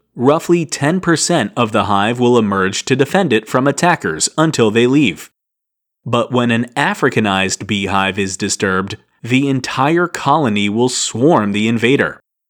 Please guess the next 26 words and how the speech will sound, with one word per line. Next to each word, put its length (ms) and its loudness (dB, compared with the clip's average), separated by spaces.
and 300 0
the 80 0
killer 380 0
bees 380 -2
will 160 2
continue 640 -2
to 200 -2
attack, 520 -2
chasing 460 0
invaders 640 2
as 200 -2
far 340 0
as 100 0
a 60 -6
quarter 400 2
mile 360 2
away 380 2
from 240 -4
their 160 0
hive. 420 -2
That's 540 -2
what 200 0
makes 280 -2
them 220 -2
killer 340 2
bees. 540 -2